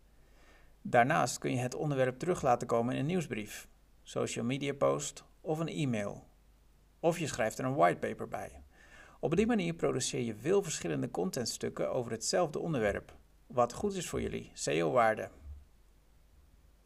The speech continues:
Wat zijn de nadelen van content marketing? Content marketing kent ook een nadeel.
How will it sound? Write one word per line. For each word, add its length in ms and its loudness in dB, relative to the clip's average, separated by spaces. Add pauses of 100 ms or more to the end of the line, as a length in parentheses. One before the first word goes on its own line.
(160)
Wat 140 2
zijn 140 4
de 80 2
nadelen 460 4
van 140 -6
content 300 -8
marketing? 400 -12 (1080)
Content 280 4
marketing 520 2
kent 260 -2
ook 120 -2
een 100 0
nadeel. 400 -6